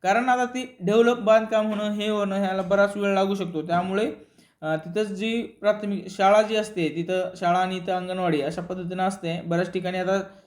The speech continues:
शासनाचं धोरणच ते चालू आहे की अशा पद्धतीने रचना असावी, कारण पूर्व प्राथमिक शिक्षण तिथं मिळेल. त्यानंतरचा पुढचा प्रश्न आहे, महाराष्ट्र बाल न्याय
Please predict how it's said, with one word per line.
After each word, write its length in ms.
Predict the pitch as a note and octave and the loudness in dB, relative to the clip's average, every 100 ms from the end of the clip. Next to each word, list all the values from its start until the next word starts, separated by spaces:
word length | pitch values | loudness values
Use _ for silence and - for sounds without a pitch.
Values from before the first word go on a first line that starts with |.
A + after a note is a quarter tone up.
| - | -8
शासनाचं 380 | F#3+ F#3+ F#3+ F3+ | -8 -6 -6 0
धोरणच 460 | F#3+ F3+ F#3+ G3+ F#3+ | 0 2 0 -2 -4
ते 80 | |
चालू 240 | F3 F#3+ F3+ | -4 0 0
आहे 80 | F3+ | 0
की 160 | F#3+ | -2
अशा 240 | F#3 F#3+ F3 | -4 -4 -2
पद्धतीने 440 | F3+ E3+ E3 F3 | -2 -4 -2 -2
रचना 340 | F#3+ F#3+ D#3+ | -2 -2 -2
असावी, 360 | C#3 E3 B2+ B2 | -2 -2 -4 -2
कारण 300 | D#3 E3 G#3 - - - | 0 0 0 -6 -14 -2
पूर्व 200 | F#3 G3+ | 2 4
प्राथमिक 420 | G3+ F#3+ F3+ F#3 | 4 2 0 -8
शिक्षण 300 | F#3+ - G#3+ | -10 -8 -8
तिथं 280 | A3+ G3 C4 - A3 | -6 -6 -6 -8 -4
मिळेल. 580 | A3+ E3+ A#2+ - - _ _ _ _ | 0 2 0 -4 -14 _ _ _ _
त्यानंतरचा 520 | G3+ A3 B3+ C4 B3+ C4 | 0 0 0 -4 -2 -4
पुढचा 320 | C4+ - B3+ | -4 -4 -4
प्रश्न 300 | B3+ C4 A3+ | -4 -4 -2
आहे, 240 | F#3+ G3+ | -2 -4
महाराष्ट्र 520 | F3+ G3 A3+ A#3 - | 0 2 2 0 -4
बाल 320 | A3 A3+ A#3 A#3 | 2 6 6 4
न्याय 340 | G#3 D#3 | 2 0